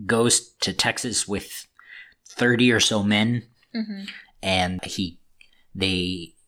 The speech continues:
Speaker 1: go to Nacogdoches, Texas first, which is,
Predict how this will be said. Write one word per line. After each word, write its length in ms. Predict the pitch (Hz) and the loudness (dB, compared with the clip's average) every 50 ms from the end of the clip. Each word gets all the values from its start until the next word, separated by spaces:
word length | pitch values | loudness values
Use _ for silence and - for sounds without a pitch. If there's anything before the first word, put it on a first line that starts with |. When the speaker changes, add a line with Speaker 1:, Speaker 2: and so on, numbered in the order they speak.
| _ _ _ _ - | _ _ _ _ -4
Speaker 1:
go 340 | 120 113 110 110 107 107 | -2 0 0 0 0 -2
to 500 | 104 - - - 107 98 95 98 95 95 92 | 0 0 -2 0 0 0 0 -2 -2 -4 -6
Nacogdoches, 1040 | 98 98 98 98 95 - - 87 - - 110 123 - - 151 135 - - - - - - - - - _ _ _ _ _ _ _ _ _ _ _ _ _ _ - _ _ _ - | -6 -4 -2 -2 -2 -2 -4 -8 -6 -2 -2 0 2 2 2 2 0 -2 -4 -6 -8 -12 -20 -20 -20 _ _ _ _ _ _ _ _ _ _ _ _ _ _ -20 _ _ _ -8
Texas 440 | - - 113 - - - 113 101 - | -4 -4 -4 -4 -4 -8 -6 -6 -6
first, 380 | - - 120 123 135 - - - | -4 0 2 2 2 0 -2 -6
which 180 | 92 - - | -6 -4 -4
is, 280 | 101 92 82 - - | -4 -4 -6 -10 -12